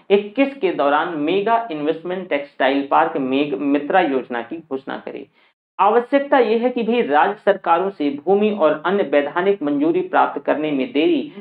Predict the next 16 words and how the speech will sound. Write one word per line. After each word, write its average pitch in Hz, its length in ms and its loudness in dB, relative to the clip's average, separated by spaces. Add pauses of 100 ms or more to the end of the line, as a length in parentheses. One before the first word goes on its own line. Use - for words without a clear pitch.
(140)
और 175 100 4
धीमी 190 460 -2
प्रगति 165 380 2
के 160 140 0
कारण 143 360 0
सरकार 143 680 0
को 143 80 0
मित्रा 214 520 2
पार्क 156 240 2
विकसित 143 440 -2
करने 147 340 0
के 160 120 -4
लिए 127 200 0
प्रेरित 139 600 -2
किया 123 200 2
है। 117 320 -8